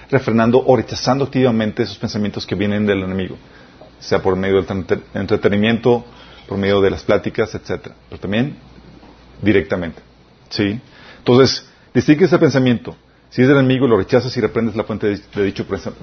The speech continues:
pensamiento. En nombre de Jesús, rechazo su pensamiento y te ordeno, Satanás, que te apartes de mí. ¿Sí? Ah, y traes a la mente el pensamiento bíblico. También vimos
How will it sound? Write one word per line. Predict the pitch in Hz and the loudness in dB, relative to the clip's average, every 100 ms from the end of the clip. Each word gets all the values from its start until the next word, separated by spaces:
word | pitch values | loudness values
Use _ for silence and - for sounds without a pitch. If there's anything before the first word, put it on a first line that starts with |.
| 101 | -10
pensamiento. | 95 87 90 82 - - - - - - - - - - - | -8 -6 -8 -8 -14 -20 -20 -20 -20 -20 -20 -20 -20 -20 -8
En | 98 | 2
nombre | 113 | 4
de | 110 | 4
Jesús, | 104 - - - - _ _ | 0 -4 -8 -20 -20 _ _
rechazo | - 101 117 | -8 -2 -2
su | 107 | -2
pensamiento | 117 107 104 104 | -4 -2 -2 -4
y | 104 | -4
te | |
ordeno, | 95 104 | -2 -2
Satanás, | 104 104 101 | -6 -6 -6
que | - | -6
te | - | -12
apartes | - 90 - 85 | -8 -8 -8 -10
de | |
mí. | 82 82 - - - - - | -10 -10 -18 -20 -20 -20 -18
¿Sí? | - 92 90 - - - - - - - - - - - | -8 -8 -8 -18 -20 -20 -20 -20 -20 -20 -20 -20 -18 0
Ah, | 117 117 117 117 117 120 - _ _ - | 4 6 8 8 6 4 0 _ _ -8
y | |
traes | 123 120 | -2 0
a | 113 | 0
la | |
mente | 110 104 | -4 -4
el | 110 | -6
pensamiento | 95 101 98 92 90 | -8 -8 -8 -6 -8
bíblico. | 87 - - _ _ _ - - | -8 -12 -20 _ _ _ -18 2
También | 123 151 | 4 6
vimos | 160 160 160 156 - | 6 6 4 2 -4